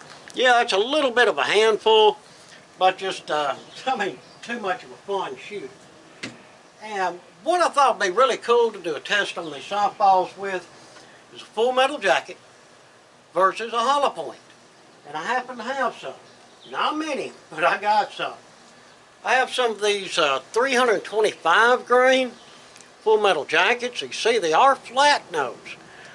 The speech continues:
So that ought to hit that softball with a lot of authority. Then I've got some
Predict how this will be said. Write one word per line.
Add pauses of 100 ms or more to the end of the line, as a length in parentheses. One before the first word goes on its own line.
(140)
So
that
ought
to
hit
that
softball (600)
with
a
lot
of
authority. (1300)
Then
I've
got
some